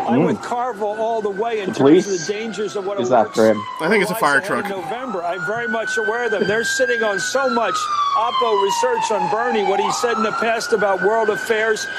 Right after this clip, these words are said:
Speaker 1: how far left he is. I'm not sure how far left he is, but they're gonna make the most of that in terms of world politics.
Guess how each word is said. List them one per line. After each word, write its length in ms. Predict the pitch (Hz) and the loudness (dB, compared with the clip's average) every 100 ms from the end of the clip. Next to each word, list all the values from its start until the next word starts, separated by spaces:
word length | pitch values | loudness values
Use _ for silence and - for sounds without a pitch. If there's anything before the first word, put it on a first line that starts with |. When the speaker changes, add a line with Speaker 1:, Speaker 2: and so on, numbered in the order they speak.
| - | -6
Speaker 1:
how 200 | - 190 226 | 0 0 0
far 360 | - 233 220 | 2 2 4
left 320 | 208 220 220 | 4 2 0
he 140 | 240 220 | 0 2
is. 180 | 233 202 | 2 2
I'm 140 | 202 | 0
not 160 | 214 - | 0 0
sure 180 | 233 | 0
how 160 | 185 202 | 2 0
far 260 | 180 208 202 | 2 2 4
left 220 | 208 208 | 2 2
he 140 | 220 | 2
is, 160 | 277 247 - | 2 2 0
but 180 | 190 - - - | 0 -2 -4 0
they're 100 | 214 | 2
gonna 140 | 220 226 | 2 2
make 220 | 214 208 | 0 0
the 80 | 208 | 0
most 360 | 190 240 262 226 | 2 2 2 2
of 80 | |
that 280 | 190 175 226 | 2 2 0
in 80 | 208 | -2
terms 280 | 170 214 170 | 0 0 2
of 120 | 185 | 2
world 300 | 190 214 208 | 4 2 2
politics. 680 | - 196 175 196 240 254 - | 2 2 2 2 2 2 -4